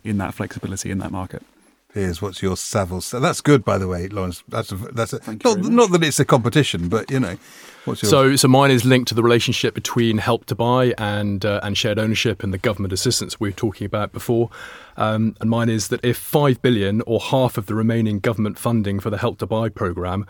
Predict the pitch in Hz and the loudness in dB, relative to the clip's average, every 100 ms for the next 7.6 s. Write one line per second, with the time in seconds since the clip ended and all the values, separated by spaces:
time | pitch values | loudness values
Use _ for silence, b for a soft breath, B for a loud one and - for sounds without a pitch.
0 | B B 104 110 117 113 101 98 95 120 | B B 0 2 0 -2 -4 -4 -2 0
1 | 104 110 107 - 85 - b b 92 104 | 0 0 -2 -2 -6 -10 b b -6 -4
2 | 104 107 104 104 127 117 107 98 - - | 0 0 0 -2 0 0 0 -2 -4 -4
3 | 104 113 104 98 98 92 104 95 92 - | -4 -2 -2 -2 -4 -4 -4 -4 -6 -6
4 | 98 95 - - - 107 107 104 101 147 | -4 -4 -6 -10 0 2 2 0 0 2
5 | 117 104 98 107 117 - - 110 98 92 | 2 0 -4 -2 -2 -2 -2 0 2 0
6 | 95 104 101 113 101 92 78 101 101 92 | -2 -4 -4 -4 -4 -6 -4 -2 -2 -4
7 | 92 90 90 92 90 90 | -4 -4 -4 -6 -6 -8